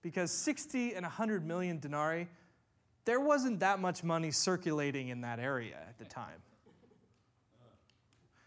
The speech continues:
So this guy, this, this ma-, this servant, this particular servant who's interacting with the master, owes the master something he would never be able to repay,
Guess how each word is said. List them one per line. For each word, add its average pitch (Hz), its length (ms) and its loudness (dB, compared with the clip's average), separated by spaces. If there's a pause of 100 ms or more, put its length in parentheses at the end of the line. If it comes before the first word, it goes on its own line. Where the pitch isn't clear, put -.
(180)
So 175 60 -4
this 285 220 2
guy, 185 560 4
this, 214 220 -2
this 214 320 -6
ma-, 214 160 -2 (140)
this 214 140 -2
servant, 190 520 -2
this 175 100 -6
particular 202 360 -2
servant 185 240 -2
who's 156 120 -6
interacting 165 360 -4
with 147 80 -8
the 147 40 -8
master, 147 380 -6 (300)
owes 240 240 4
the 233 80 2
master 208 380 2
something 180 360 -2
he 185 120 -2
would 160 180 -2
never 170 360 0
be 135 200 -6
able 127 220 -6
to 127 120 -12
repay, 107 380 -10